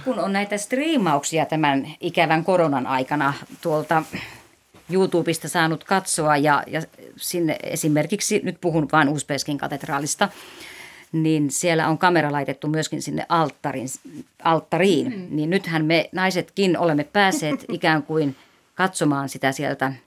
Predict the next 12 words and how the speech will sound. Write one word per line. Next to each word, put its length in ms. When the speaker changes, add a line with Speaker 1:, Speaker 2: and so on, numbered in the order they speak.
Speaker 1:
kaikkein 440
pyhimmästä, 640
elikkä 340
alttarista, 560
että 140
miltä 220
se 100
näyttää. 680
Niin 180
minä 200
sanon, 260
että 300